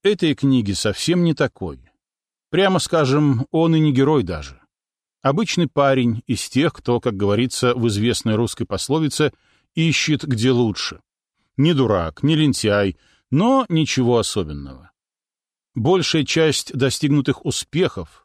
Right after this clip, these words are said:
а они у него, конечно, есть, как, естественно, и у любого из нас, скорее результат не его собственных усилий, а сложившихся обстоятельств и давления внешней среды. То есть обычный простой человек,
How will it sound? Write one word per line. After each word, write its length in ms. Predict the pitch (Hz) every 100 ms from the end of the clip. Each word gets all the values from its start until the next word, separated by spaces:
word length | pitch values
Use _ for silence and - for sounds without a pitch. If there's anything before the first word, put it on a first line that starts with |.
| _ -
а 120 | 113
они 180 | 107 110
у 60 |
него, 360 | 104 104 107 107
конечно, 420 | 113 107 104 -
есть, 580 | 107 95 113 98 - - _ _
как, 220 | - 113 110
естественно, 600 | 92 - 104 - 110 120
и 60 | 131
у 140 | 120
любого 400 | 117 98 107 90
из 160 | 90 85
нас, 360 | 135 165 - - _ _ _ _ _
скорее 480 | - - 185 226 220
результат 520 | 175 175 151 202 156
не 160 | 156 160
его 180 | 220
собственных 580 | 185 165 - - 156 -
усилий, 720 | 180 - - 123 90 87 80 - -
а 220 | 160 180
сложившихся 760 | - 123 113 170 - 139 156
обстоятельств 920 | - - - 107 123 165 165 135 - -
и 80 | 160
давления 600 | 151 113 107 120 120 123
внешней 500 | 110 104 104 - 107
среды. 460 | - 101 87 87 - _ _ _ _ _ _ -
То 120 | 196
есть 280 | 220 - -
обычный 680 | 139 113 107 185 - 180 185
простой 500 | 123 98 - 110 113
человек, 640 | - 101 80 73 _ _